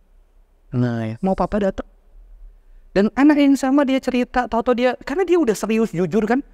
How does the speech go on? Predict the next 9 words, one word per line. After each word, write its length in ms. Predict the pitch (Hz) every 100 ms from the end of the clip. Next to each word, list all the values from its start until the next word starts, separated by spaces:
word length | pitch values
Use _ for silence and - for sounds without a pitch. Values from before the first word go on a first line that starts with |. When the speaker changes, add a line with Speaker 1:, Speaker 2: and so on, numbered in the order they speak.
| - -
Speaker 2:
dengan 240 | 156 160
kemarahannya, 720 | 156 160 160 160 165 226 226
kekecewaan, 400 | 220 220 233 269
akhirnya 240 | 294 381 403
dia 140 | 415
juga 200 | - 196
bisa 240 | 156 180 -
Inggris 500 | 208 214 202 - - - - - -
jujur. 600 | 190 208 160 214 214 196